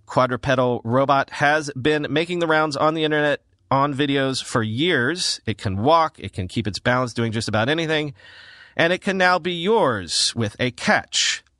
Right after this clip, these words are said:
You have to have something in mind for Spot to do, quoting The Verge. "The Spot isn't going on sale exactly, but if you're a company with a good idea and some money, you'll be able to get one.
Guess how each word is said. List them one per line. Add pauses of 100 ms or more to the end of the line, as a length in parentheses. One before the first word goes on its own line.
(340)
You
have
to (440)
have
something
in
mind
for
Spot
to
do,
quoting
The
Verge. (640)
"The
Spot
isn't
going
on
sale
exactly, (380)
but
if
you're
a
company
with
a
good
idea
and
some
money,
you'll
be
able
to
get
one.